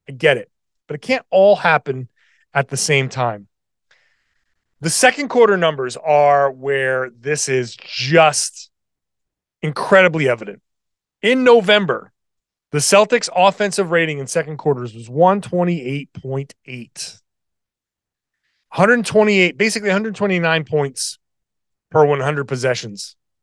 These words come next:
That's their second quarter, quarter offensive rating. December overall, one eleven point eight, so it drops by ten points.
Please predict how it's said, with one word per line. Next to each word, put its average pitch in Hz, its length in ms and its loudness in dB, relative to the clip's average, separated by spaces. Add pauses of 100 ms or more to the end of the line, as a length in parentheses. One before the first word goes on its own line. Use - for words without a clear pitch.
(160)
That's 147 220 2
their 131 120 -8
second 143 320 -4
quarter, 127 340 0 (100)
quarter 127 300 0
offensive 117 480 -6
rating. 101 260 -20 (640)
December 247 640 2
overall, 226 800 4 (420)
one 165 380 -2
eleven 202 480 2
point 123 320 -10
eight, 104 160 -18
so 131 100 -8
it 123 80 -4
drops 156 300 4
by 135 160 0
ten 139 320 -4
points. 113 360 -14